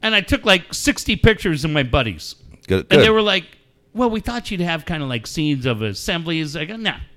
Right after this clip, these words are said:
Speaker 1: I wasn't in that." <laughs> And that, uh, that picture made the yearbook. So
Speaker 2: That's cool. It's a great picture.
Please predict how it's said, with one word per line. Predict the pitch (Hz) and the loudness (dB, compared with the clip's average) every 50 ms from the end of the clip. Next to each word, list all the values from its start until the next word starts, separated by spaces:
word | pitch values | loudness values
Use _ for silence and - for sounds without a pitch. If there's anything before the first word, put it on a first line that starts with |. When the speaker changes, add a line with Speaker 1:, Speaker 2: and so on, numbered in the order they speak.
| - - | -8 -2
Speaker 1:
I | 170 | -2
wasn't | 175 160 143 151 135 131 | 0 0 2 0 2 2
in | 123 113 117 | 0 0 -2
that." | 107 98 - - - - - - | -2 -4 -6 -10 -14 -10 -4 -2
<laughs> | - - - - - - | -2 -2 -2 -2 4 6
And | 214 214 226 | 8 8 8
that, | 233 262 254 - - | 8 6 4 2 2
uh, | 247 233 220 214 202 190 - - - - - - - - - - - _ _ _ _ _ _ _ - - _ _ _ _ | 2 2 4 2 2 0 -2 -6 -14 -20 -20 -20 -20 -20 -20 -20 -20 _ _ _ _ _ _ _ -20 -20 _ _ _ _
that | - 143 175 156 - | 2 2 2 2 4
picture | 226 247 240 - 214 185 | 2 2 2 2 0 0
made | 175 175 180 180 165 | 2 0 0 0 -2
the | 180 | -4
yearbook. | 170 185 226 240 170 131 98 - - | -2 -2 -2 -2 -2 -6 -8 -8 -10
So | - - - 131 | -10 0 4 6
Speaker 2:
That's | 123 117 170 151 | 6 6 6 6
cool. | 127 117 92 80 | 6 6 6 6
It's | 80 85 | 4 2
a | |
great | 80 104 113 107 - | 4 4 4 6 6
picture. | - 80 73 - - 69 - | 4 2 2 -2 -6 -8 -8